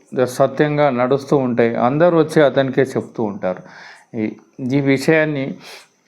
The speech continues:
కొంచెం డిస్కషన్ చేస్తే అర్థమైతే, ఆ, కొంచెం మార్పు జరుగుతుందనే ఉద్దేశంతోటి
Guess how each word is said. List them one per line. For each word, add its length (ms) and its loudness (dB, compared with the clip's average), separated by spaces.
కొంచెం 540 -2
డిస్కషన్ 640 0
చేస్తే 280 0
అర్థమైతే, 760 0
ఆ, 100 0
కొంచెం 480 0
మార్పు 360 2
జరుగుతుందనే 840 0
ఉద్దేశంతోటి 1000 -2